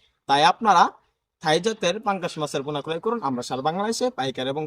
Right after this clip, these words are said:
ফ্রি হোম ডেলিভারিতে বিক্রি করে থাকি। আপনারা চাইলে আমাদের হ্যাচারিতে আমাদের স্ক্রিন দেওয়া নাম্বার যোগাযোগ করে সরাসরি এসে দেখে শুনে থাই জাতের পাঙ্গাস মাছের পোনা ছাড়াও নানা জাতের মাছের পোনা ক্রয় করতে পারবেন। মাছ চাষের সকল আকার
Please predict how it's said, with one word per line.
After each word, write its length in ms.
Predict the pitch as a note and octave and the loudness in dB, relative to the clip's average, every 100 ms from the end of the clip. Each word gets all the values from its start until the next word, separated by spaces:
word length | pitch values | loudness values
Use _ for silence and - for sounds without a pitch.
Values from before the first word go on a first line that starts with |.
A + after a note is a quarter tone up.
| - | -4
ফ্রি 100 | F#3 | -4
হোম 160 | F#3+ F3+ | -2 -4
ডেলিভারিতে 380 | E3+ D#3+ E3 A#3 | -2 -2 0 0
বিক্রি 300 | E3+ D3+ F3 | 0 -2 -2
করে 160 | D#3 C#3 | 0 -2
থাকি। 240 | C#3 - G#4+ _ _ - | -6 -8 -14 _ _ 0
আপনারা 320 | B2+ - A#3 | 0 2 0
চাইলে 260 | G#3+ D#3+ D#3 | 2 2 2
আমাদের 260 | C#3+ C#3+ | 0 -2
হ্যাচারিতে 420 | D#3+ D3+ F#3+ G3 F3+ | -4 -2 0 0 -2
আমাদের 260 | C3+ A#2+ D3+ | -4 -2 -4
স্ক্রিন 240 | - A#3 | -4 -4
দেওয়া 160 | A3 E3 | -2 -2
নাম্বার 180 | C3+ C3 | -2 -4
যোগাযোগ 260 | B2 C#3 D#3+ | -4 -6 -6
করে 160 | G#3 A3 | -6 -4
সরাসরি 400 | D#3 C#3+ D#3 D3 | -2 -4 -2 -2
এসে 260 | - - A#3+ _ _ - - | 0 0 -2 _ _ -20 -8
দেখে 200 | D#3+ G3 B3 | -2 0 0
শুনে 240 | F#3+ E3 G#3+ | -2 -2 -4
থাই 220 | F#3 D3+ | -2 0
জাতের 240 | G3+ A3+ A3 | 0 -2 -6
পাঙ্গাস 260 | G#3 E3+ | -6 -6
মাছের 220 | D#3 D3+ D3 | -6 -6 -4
পোনা 180 | D#3 C#3+ | -4 -2
ছাড়াও 240 | F#3+ G3+ | -2 -2
নানা 260 | D#3 C#3 D#3+ | -2 -4 -4
জাতের 320 | F3 G3+ A3+ _ _ _ | -6 -6 -8 _ _ _
মাছের 280 | B2 - G3 | -4 -2 -2
পোনা 220 | G#3 A#3 B3 _ _ | 0 -4 -4 _ _
ক্রয় 180 | - F3 | 0 0
করতে 200 | D#3+ D3 | 0 -2
পারবেন। 300 | C3 C3+ A3+ B3+ _ - | -2 0 0 -2 _ -2
মাছ 220 | D3+ F#3+ - | 2 2 2
চাষের 320 | G3+ - G#3+ C#4+ | -4 -2 -4 -6
সকল 300 | - D#3 E3 | -8 -4 -2
আকার 200 | E3 F3+ | 0 -2